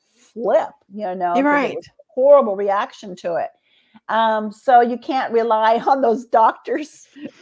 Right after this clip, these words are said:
Speaker 1: after all to know what you, when you put something down the religion, okay, that's gonna carry through now. It's like, no, you have to be your own advocate, and you have to be the advocate for your family and your health and take charge of that yourself.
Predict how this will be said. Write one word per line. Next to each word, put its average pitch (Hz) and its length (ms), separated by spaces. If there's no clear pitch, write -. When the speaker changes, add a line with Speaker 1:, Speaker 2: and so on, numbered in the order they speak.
Speaker 1:
after 233 480
all 294 220
to 247 160
know 220 300
what 202 180
you, 214 100
when 214 100
you 214 80
put 208 200
something 214 200
down 196 200
the 185 60
religion, 202 360
okay, 214 240
that's 180 220
gonna 202 180
carry 185 300
through 185 280
now. 156 260
It's 170 200
like, 165 300
no, 180 260
you 190 220
have 220 480
to 220 200
be 214 280
your 185 220
own 175 200
advocate, 180 720
and 190 160
you 196 60
have 180 200
to 196 60
be 196 80
the 185 100
advocate 165 420
for 180 80
your 160 180
family 214 560
and 170 140
your - 100
health 196 480
and 175 520
take 190 240
charge 160 320
of 165 80
that - 180
yourself. - 480